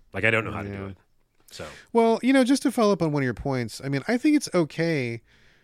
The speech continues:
Speaker 2: for a game to come up with its own ideas and to not play like other games. I mean, I, I don't have a problem with that. I mean, sometimes there's a learning curve and all that, which is fine. But the, the issue with doing that is if you're gonna do that,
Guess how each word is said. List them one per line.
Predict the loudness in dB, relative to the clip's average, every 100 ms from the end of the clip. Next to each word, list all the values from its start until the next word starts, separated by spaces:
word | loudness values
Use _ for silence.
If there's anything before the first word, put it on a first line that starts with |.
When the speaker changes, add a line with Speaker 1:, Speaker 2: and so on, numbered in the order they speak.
| _
Speaker 2:
for | _ 0 0
a | 2
game | 0 0 0
to | -2
come | -4 -4
up | -2
with | -4
its | -6 -6
own | -6 -4
ideas | -6 -6 -4 -4 -4 -6 -10 -12
and | -8 -6 -8 -10
to | -10
not | -4 -2 -4 -6
play | -4 -2
like | -2 -4
other | -6 -6
games. | -6 -6 -6 -6
I |
mean, | -6
I, | -6 -6
I | -4
don't | 0
have | 0
a | -2
problem | -4 -4
with | -4
that. | -6
I | -6
mean, | -6 -4
sometimes | -4 -2 -2 0
there's | -2
a | 0
learning | -2 -4 -6
curve | -4 -4 -4
and | -6
all | -6
that, | -6 -6 -6
which | -8 -10
is |
fine. | -10 -6 -6 -6 -10 -16 -20 -20 _ _
But | 2 2 0
the, | -2 -2 -2
the | -6 -4 0
issue | 0 2 0
with | -2 -2
doing | -2 0
that | -2 -2
is | -2
if | -2
you're | -2
gonna | 0 -2
do | 0 0 0
that, | 0 -4 -6 -12